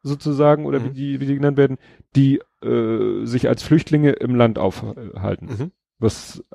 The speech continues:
Speaker 1: aber eigentlich völliger Blödsinn
Speaker 2: Ja.
Speaker 1: ist und so, ne? Und das ist eben auch dann die Legitimation in Anführungszeichen, mit der sie dann jetzt sozusagen vertrieben werden.
Speaker 2: Ja.
Speaker 1: So nach dem Motto,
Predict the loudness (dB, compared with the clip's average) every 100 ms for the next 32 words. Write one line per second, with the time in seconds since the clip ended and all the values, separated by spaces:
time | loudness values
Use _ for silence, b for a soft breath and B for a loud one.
0 | -10 -2 0 0 -2 -4 -4 -2 -2 -6
1 | -4 -2 0 0 -6 -12 -10 0 2 2
2 | 0 0 0 -2 B B 0 0 2 2
3 | 2 2 0 -4 -4 2 2 2 -2 0
4 | 0 0 -2 -6 -6 -4 0 0 0 -4
5 | 0 2 2 0 -2 0 2 0 -8 B
6 | _ -2 -2 -6 -2 2 2 0 -4 0
7 | 0 0 -4 -8 -10 -20 -6 -4 -2 -4
8 | -2 -2 0 -4 -4 -6